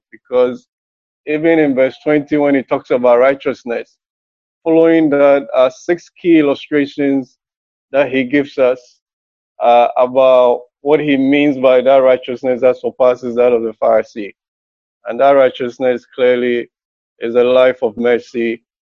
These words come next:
is a life of being a peacemaker, and is a life of being pure in the heart. And that is what the world is looking for in the church. They want to see the beauty of Christ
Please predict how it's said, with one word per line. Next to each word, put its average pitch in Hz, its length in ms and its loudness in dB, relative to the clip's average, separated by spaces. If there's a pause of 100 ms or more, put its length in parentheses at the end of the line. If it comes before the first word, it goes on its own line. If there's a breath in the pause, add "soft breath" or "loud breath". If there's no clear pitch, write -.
(320)
is 110 120 -8
a 120 80 0
life 123 400 2
of 117 200 -4
being 131 240 -2
a 120 60 -2
peacemaker, 123 880 -2 (640)
and 113 180 -8
is 117 160 -6
a 123 80 2
life 123 320 2
of 117 160 -6
being 123 320 -6
pure 120 520 0
in 107 140 -10
the 107 80 -4
heart. 104 300 -2 (680)
And 127 340 -6 (100)
that 160 240 2
is 180 180 0
what 160 320 2
the 147 160 4
world 147 400 2
is 131 140 -2
looking 139 520 -2
for - 280 -4 (1300)
in 135 160 0
the 131 100 2
church. - 560 -4 (560)
They 135 80 -6
want 170 260 2
to 151 100 -4
see 160 580 -2 (580)
the 120 140 -4
beauty 165 540 -2
of 156 180 0
Christ 127 640 0